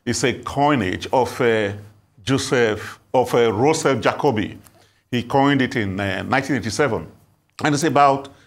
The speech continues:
intellectuals who think for the public. They, they don't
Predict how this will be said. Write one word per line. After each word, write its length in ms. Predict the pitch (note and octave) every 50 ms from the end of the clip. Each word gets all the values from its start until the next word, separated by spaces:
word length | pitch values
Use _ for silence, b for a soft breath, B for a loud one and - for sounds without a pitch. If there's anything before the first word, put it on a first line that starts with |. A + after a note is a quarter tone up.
| b b b b b b b b _ _
intellectuals 920 | F3+ G3 F#3+ - F#3+ F#3+ G#3+ A3+ G#3+ - C#3+ F#2+ F2+ F#2 C3 - - - - - _ _ _ _ _ _ _ _ _ _ _ _ _ - -
who 600 | - F#3 G#3+ A3 A3 A3 A#3 B3 C4 A#3+ B B B B B B B B B _ _ _ _ _ _ _ _ _ _
think 380 | - G3+ G#3 F3+ C#3 A#2+ - - - - - -
for 340 | - - - - D3 C3+
the 140 | - C3 C3
public. 600 | B2+ B2+ - - - E3 D#3 A#2+ A2 G#2+ G2 - - - - - _ _ _ _ _ _ _ _ _ -
They, 320 | C#3+ C#3 C#3 C#3 B2+ C3 - -
they 120 | C3+ D3 D3
don't 260 | F3+ G#3+ A3 -